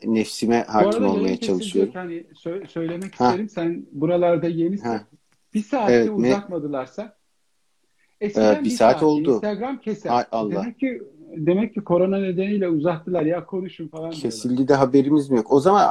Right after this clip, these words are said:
Speaker 1: Agah, çok hızlı, e, sorular gelmiş. Ee,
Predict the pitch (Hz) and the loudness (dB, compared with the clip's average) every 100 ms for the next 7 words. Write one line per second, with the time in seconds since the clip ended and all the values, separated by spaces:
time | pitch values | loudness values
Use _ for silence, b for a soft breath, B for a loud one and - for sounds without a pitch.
0 | 143 160 170 139 - 180 - 156 151 170 | 4 2 -2 -4 -4 -6 -4 -8 -4 0
1 | 175 - 135 135 - 131 143 165 185 151 | 0 0 -4 -2 0 0 4 4 4 2
2 | 135 120 113 135 - _ _ _ _ _ | 0 0 -6 -14 -20 _ _ _ _ _